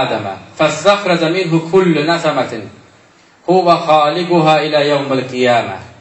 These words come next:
Fe ahaza minhum misak en ya'buduhu ve la yushriku bihi şey'a. Abdullah bin Abbas radiyallahu anhuma buyurur ki,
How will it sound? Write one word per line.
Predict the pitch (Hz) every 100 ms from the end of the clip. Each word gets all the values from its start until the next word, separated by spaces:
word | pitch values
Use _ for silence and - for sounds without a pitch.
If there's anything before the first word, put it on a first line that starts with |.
| -
Fe | 131
ahaza | 160 170 160 165 139
minhum | 151 180 160 139 123 123 - - _ _ - _ _
misak | 131 143 135 147 160 180 180 -
en | 147 147
ya'buduhu | 156 147 139 139 156 170 156
ve | 139
la | 143 131
yushriku | 151 - 139 113 123 131 - - - -
bihi | 139 131
şey'a. | 131 127 101 95 92 - -
Abdullah | 139 131 156 151
bin |
Abbas | 151 143 160 151
radiyallahu | 139 131 135 135 147 131
anhuma | 143 131 127 123
buyurur | 127 139 165 -
ki, | 151 165